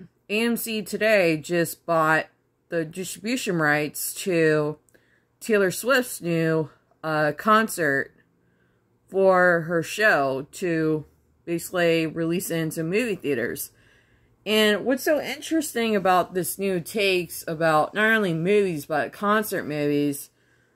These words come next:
or, like, concert shows, is that they're starting to make money without these, uh, studios and, uh, distribution companies, since there's no longer a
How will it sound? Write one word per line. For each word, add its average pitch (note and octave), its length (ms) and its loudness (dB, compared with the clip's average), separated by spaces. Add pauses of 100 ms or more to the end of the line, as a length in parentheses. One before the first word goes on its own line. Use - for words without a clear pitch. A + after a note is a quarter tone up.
(240)
or, E3+ 240 4
like, D#3 260 2
concert G#3 480 0
shows, D3 640 -2 (880)
is G#3+ 160 -4
that G#3 460 4 (600)
they're A#3 220 0
starting C#4 420 2
to B3+ 120 -2
make A3+ 280 0
money F3 400 -2
without D#3+ 460 2
these, E3+ 260 -8 (280)
uh, E3 180 -2
studios F3 580 0
and, E3+ 220 -4 (300)
uh, D#3 240 -2
distribution E3 640 -4
companies, C#3 480 -4
since D#3 420 -2 (480)
there's F3+ 280 4
no F#3 200 0
longer E3+ 500 2
a D#3 140 0